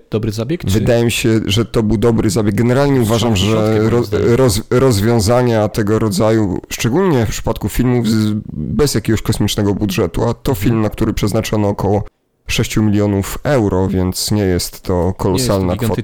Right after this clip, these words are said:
Speaker 2: kwota.
Speaker 1: budżet, tak jest.
Speaker 2: Zresztą jest to, też byłem bardzo, no może nie zszokowany, ale zaskoczony, bo w, w kredytach jest sporo polskich nazwisk. To jest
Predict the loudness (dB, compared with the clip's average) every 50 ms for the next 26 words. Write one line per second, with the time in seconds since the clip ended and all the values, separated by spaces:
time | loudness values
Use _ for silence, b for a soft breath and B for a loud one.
0 | -2 -2 -4 -4 -6 -6 -6 -4 -4 -4 -4 -6 -10 -10 -6 -4 -4 -4 -4 -6
1 | -16 _ _ _ _ -4 -2 0 2 2 2 0 0 0 0 0 2 0 0 0
2 | 0 0 0 0 0 -4 -8 -8 -4 -4 -4 -2 0 0 0 2 0 0 0 0
3 | 0 0 0 0 0 0 -2 -2 -2 -2 -2 -2 -2 -4 -8 -8 -6 -4 -2 0
4 | 0 0 0 0 0 -2 -2 -2 -2 -2 0 0 0 0 0 0 0 0 0 0
5 | -2 -2 -2 -4 -2 -2 -2 0 0 0 0 0 -2 -2 -4 -8 -6 -2 0 0
6 | 2 2 0 -2 -4 -8 -12 -8 -4 -2 0 0 0 0 0 -2 -4 -2 -2 -2
7 | 0 0 -2 -2 -2 -2 -2 0 -2 -2 0 -2 -2 -2 -2 -4 -2 -2 0 0
8 | -2 -2 -4 -6 -6 -8 -8 -10 -12 -14 -12 _ -2 0 0 2 2 2 0 -2
9 | -4 -4 -4 -4